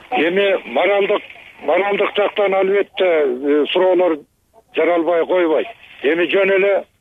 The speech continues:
башка партияларга жардам бербей, ушу бир эле К С Д Пга жардам бергени кандай деген түшүнүк болот да. Эми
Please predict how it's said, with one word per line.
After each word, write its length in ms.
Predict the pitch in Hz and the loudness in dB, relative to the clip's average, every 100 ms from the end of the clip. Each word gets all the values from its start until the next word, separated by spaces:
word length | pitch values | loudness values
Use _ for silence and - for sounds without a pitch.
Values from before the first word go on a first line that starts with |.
| _ - | _ -4
башка 300 | 175 - 196 | -2 -2 -2
партияларга 640 | 208 185 202 196 190 196 190 | -2 0 0 2 2 0 0
жардам 360 | 202 196 190 | 0 0 0
бербей, 380 | 196 190 196 196 | 0 2 2 2
ушу 160 | - 175 | 0 0
бир 160 | 180 | 0
эле 160 | 190 185 | 2 0
К 80 | 202 | 2
С 220 | 202 190 | 2 2
Д 100 | 196 | 0
Пга 280 | 170 175 185 | 0 2 2
жардам 340 | 190 170 185 175 | 0 0 0 0
бергени 420 | 185 175 185 175 | 0 2 0 0
кандай 600 | 180 175 170 165 160 165 _ _ | 0 0 0 0 -2 -4 _ _
деген 380 | 160 175 170 160 _ - | -2 0 -2 -6 _ -10
түшүнүк 320 | - 190 180 | -4 -2 -2
болот 260 | 175 202 190 - | 0 0 -2 -2
да. 200 | 110 - _ _ _ 139 | -2 -4 _ _ _ -2
Эми 400 | 175 185 170 | 0 0 0